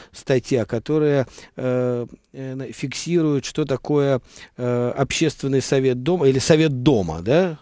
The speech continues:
Совет дома. А сто шестьдесят вторая статья Жилищного кодекса Российской Федерации, она и как раз и говорит об договоре управления многоквартирным домом. Так что ж такое, Дмитрий, у-, договор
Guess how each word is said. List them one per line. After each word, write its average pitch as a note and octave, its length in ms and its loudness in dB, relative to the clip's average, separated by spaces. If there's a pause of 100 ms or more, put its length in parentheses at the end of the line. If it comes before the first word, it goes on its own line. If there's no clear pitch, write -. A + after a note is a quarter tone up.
(160)
Совет A#2 500 -4
дома. E2 340 -6 (460)
А C3+ 440 4
сто - 240 0
шестьдесят E3+ 260 2
вторая A3 340 4
статья C#3 600 0
Жилищного C#3+ 440 -2
кодекса C#3 340 -2
Российской C#3 360 -4
Федерации, D3 520 0 (200)
она E3+ 400 2 (240)
и C#3 80 -12
как C#3 180 -4
раз D#3+ 220 2
и C3+ 40 -2
говорит C3 460 2 (180)
об B2+ 240 2 (260)
договоре D#3 720 4 (100)
управления C#3 580 2
многоквартирным A2+ 920 -4
домом. C#2+ 320 -14 (400)
Так C3+ 180 2
что - 220 0
ж - 60 -10
такое, C#3 340 0
Дмитрий, A2+ 480 -2 (100)
у-, - 160 -6 (120)
договор B2 560 0